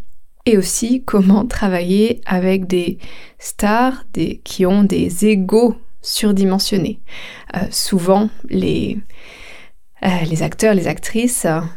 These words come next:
peuvent être très prétentieux, euh, très sûrs d'eux-mêmes, very sure of themselves. Et donc, voilà, on voit tout, tout cet envers du décor. Et juste pour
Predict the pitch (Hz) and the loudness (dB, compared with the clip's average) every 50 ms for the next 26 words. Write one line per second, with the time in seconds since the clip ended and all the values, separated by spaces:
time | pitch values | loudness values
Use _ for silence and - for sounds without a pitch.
0 | - - - - 185 175 180 185 185 190 196 - - - 190 180 - - - - | -8 -4 0 0 0 2 2 2 0 0 0 -2 -4 -4 -4 -4 -4 -4 -2 0
1 | 208 202 196 190 185 190 190 190 - - - - - - 214 214 - - 202 208 | 2 2 2 2 0 0 -2 -4 -4 -6 -2 0 0 2 2 0 0 2 2 2
2 | - - - - 285 - 440 440 - - - - 220 185 190 190 190 185 185 190 | 2 0 0 2 4 4 4 4 2 -2 -4 -2 0 0 0 0 0 0 -2 -2
3 | - - - - - 208 208 196 190 185 175 170 165 180 190 - - - - - | -4 -4 -4 0 2 2 4 4 4 2 2 0 0 -2 -2 -4 -6 -8 -10 -14
4 | - - - - - - - - - - - - 247 240 233 226 208 185 190 185 | -16 -18 -16 -16 -16 -16 -10 -6 -2 -2 0 2 2 2 4 4 4 4 4 4
5 | 185 185 214 262 269 240 180 175 185 190 190 196 190 196 202 196 - - 233 214 | 4 4 4 4 4 4 4 2 0 -2 0 -2 -2 -2 -2 -4 -4 -2 0 0
6 | 202 190 - - 190 - - 214 - 208 - - - - - - - - - - | 0 0 -2 -4 -4 -6 -6 -8 -8 -10 -12 -16 -14 -10 -8 -6 -6 -4 -2 0
7 | 190 185 180 180 196 214 220 220 - - - - - - - - - 202 165 - | 0 2 2 2 2 2 0 -2 -4 -8 -10 -10 -10 -12 -12 -8 -6 -4 -4 -2
8 | - 180 180 175 180 190 196 208 214 233 240 233 - - - 220 214 208 202 190 | -2 -4 -4 -2 0 2 2 4 2 2 0 -4 -4 -2 0 2 2 2 2 2
9 | 185 185 - - - - - - - - - - - - 269 269 - 214 202 - | 0 0 -2 -4 -6 -8 -8 -8 -10 -12 -14 -6 -2 0 0 2 0 0 -2 -2
10 | - 208 220 214 202 196 196 196 214 226 220 - - - 208 196 180 165 170 - | 0 2 2 4 4 4 4 2 2 0 -2 -4 -2 0 0 0 0 -2 -4 -6
11 | - - - - - - - - - - - - - - - - - - - - | -10 -10 -10 -12 -12 -14 -18 -20 -20 -20 -20 -20 -20 -18 -18 -18 -20 -20 -18 -18
12 | - - - - - - 214 202 196 208 220 220 - - - 180 | -18 -18 -16 -14 -4 -2 0 2 2 2 0 -2 -4 -4 -4 -4